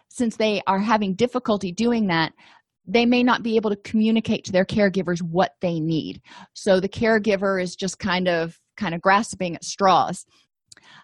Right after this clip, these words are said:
Lack of ability to be responsive, you know, it's not that the caregivers aren't trying, they just aren't un-, sure how to read this child's cues because there may not be, they may be deadpan, as somebody said earlier,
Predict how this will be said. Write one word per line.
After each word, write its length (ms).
Lack 300
of 80
ability 480
to 80
be 140
responsive, 920
you 140
know, 180
it's 100
not 180
that 80
the 60
caregivers 520
aren't 180
trying, 640
they 180
just 380
aren't 240
un-, 200
sure 220
how 180
to 100
read 360
this 180
child's 520
cues 640
because 320
there 180
may 200
not 400
be, 380
they 100
may 200
be 180
deadpan, 640
as 120
somebody 440
said 320
earlier, 380